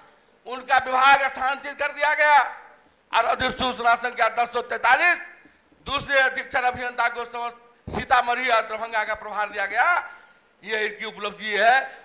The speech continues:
आज तक वो अधीक्षण अभियंता प्रभार नहीं दे रहा है, ये उनकी उपलब्धि है, ये इनकी अधिसूचना है।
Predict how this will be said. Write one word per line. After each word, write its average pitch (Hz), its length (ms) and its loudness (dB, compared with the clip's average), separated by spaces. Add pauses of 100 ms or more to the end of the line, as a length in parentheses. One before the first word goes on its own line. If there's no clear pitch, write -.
(100)
आज 247 220 4
तक 262 220 -4
वो 254 80 0
अधीक्षण 262 340 -4
अभियंता 262 760 0 (580)
प्रभार 269 440 0
नहीं 294 180 2
दे 285 200 2
रहा 285 240 8
है, 285 480 4 (120)
ये 233 160 -2
उनकी 247 280 -6
उपलब्धि 214 460 -8
है, 196 200 -16 (640)
ये 302 160 0
इनकी 302 120 -4
अधिसूचना 320 560 2
है। 330 360 6